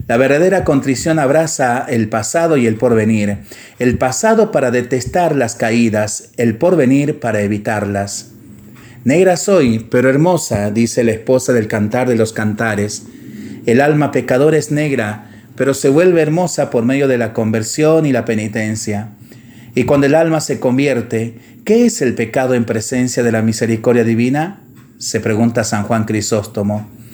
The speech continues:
"Una telaraña que nunca resiste al viento".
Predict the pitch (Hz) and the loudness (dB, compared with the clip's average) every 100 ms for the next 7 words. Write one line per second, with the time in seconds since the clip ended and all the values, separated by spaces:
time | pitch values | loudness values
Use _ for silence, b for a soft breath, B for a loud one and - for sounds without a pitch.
0 | B B B B 117 135 143 147 139 143 | B B B B 0 2 2 0 2 2
1 | 147 139 135 131 151 196 202 180 147 - | 2 0 0 0 2 2 2 0 -2 -2
2 | 151 - 131 127 131 113 107 107 110 110 | -6 -2 -2 0 2 0 0 -4 -6 -10